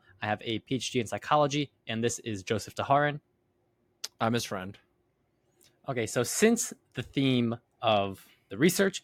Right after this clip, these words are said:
Speaker 1: is about when should humans intervene in an emergency situation,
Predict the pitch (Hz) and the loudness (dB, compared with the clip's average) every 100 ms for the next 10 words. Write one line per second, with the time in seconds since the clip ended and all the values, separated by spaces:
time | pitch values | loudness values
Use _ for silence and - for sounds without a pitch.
0 | _ - 117 110 104 107 131 156 - - | _ -8 2 4 4 4 4 4 4 4
1 | 131 - 139 127 107 131 117 101 120 123 | 2 2 -2 0 -2 -4 -2 2 4 4
2 | 123 120 113 110 110 104 101 101 - 107 | 4 0 0 2 2 2 -2 -6 -6 -4
3 | 110 170 170 147 | 4 4 6 2